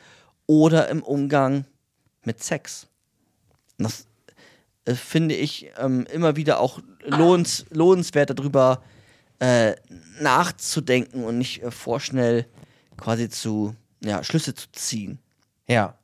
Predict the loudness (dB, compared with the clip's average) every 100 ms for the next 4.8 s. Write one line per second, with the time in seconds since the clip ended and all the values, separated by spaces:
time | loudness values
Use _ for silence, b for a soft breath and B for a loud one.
0 | _ B B -8 0 4 4 2 -2 0
1 | 0 0 -2 -4 -4 -4 -2 -4 -6 -4
2 | -2 0 0 -2 -4 -6 -2 -2 -2 -8
3 | -2 0 2 0 -2 0 2 2 2 4
4 | 4 2 0 0 0 0 0